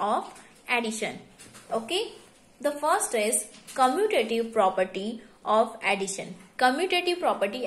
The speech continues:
addition में क्या होती है? When adding two numbers, जब हम दो numbers को ऐड करते हैं, we can add them in any order,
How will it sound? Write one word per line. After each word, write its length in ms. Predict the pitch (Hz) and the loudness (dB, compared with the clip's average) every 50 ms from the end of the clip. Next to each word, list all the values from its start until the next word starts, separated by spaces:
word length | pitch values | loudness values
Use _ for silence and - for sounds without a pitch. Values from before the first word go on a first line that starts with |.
| 185 | -4
addition 340 | 202 196 202 214 - 233 220 | -4 -4 -4 -6 -4 -2 -2
में 160 | 220 240 - - - | -2 -2 -4 -4 0
क्या 160 | 269 240 226 233 240 | 2 2 2 4 2
होती 220 | 254 220 - 175 170 185 | 2 0 -2 -4 -6 -2
है? 180 | 202 196 220 302 415 - - - - - - - - - - _ _ _ - - - 220 214 | 0 0 0 0 -2 -6 -14 -18 -20 -20 -20 -20 -20 -20 -20 _ _ _ -16 -8 -4 0 2
When 220 | 247 302 359 370 - 208 220 | 4 2 2 0 2 4 4
adding 260 | 220 214 240 254 277 262 | 4 4 2 -2 -2 -4
two 100 | 294 285 254 233 | -6 -4 -2 0
numbers, 420 | 226 220 208 190 - - 180 - - - - - 214 | 0 0 0 -2 -4 -4 -4 -6 -8 -8 -16 -10 -2
जब 240 | 202 247 294 330 - 262 | 2 4 4 4 2 2
हम 200 | 240 208 214 226 - - - - - - 226 | 0 0 0 -2 -4 -6 -14 -20 -16 -6 -4
दो 120 | 240 277 | -2 -2
numbers 420 | - 269 220 202 190 190 196 - | 0 0 -2 0 0 -2 -2 -4
को 200 | - - 196 - - - | -6 -8 -10 -10 -6 -4
ऐड 260 | 175 196 208 226 220 - | -2 0 0 -2 0 2
करते 300 | 262 214 196 214 - 190 | 0 0 0 0 -8 -8
हैं, 280 | 196 202 214 214 254 349 - - - - - - - | -6 -4 -2 -2 -2 -4 -6 -10 -16 -20 -20 -10 -6
we 120 | 214 247 226 240 285 | -4 -4 -2 -2 -4
can 180 | 294 311 302 - - - 185 202 214 | -4 -4 -6 -10 -10 -4 0 2 2
add 260 | 240 311 320 269 220 226 | 2 2 2 0 0 2
them 260 | 214 214 220 240 226 - - 285 | 2 2 2 -2 -4 -4 -6 -6
in 100 | 302 - - - - 226 240 | -6 -6 -8 -6 -2 -2 0
any 200 | 247 285 302 269 208 | 0 0 0 0 0
order, 220 | 185 190 180 170 | 0 -2 -2 -6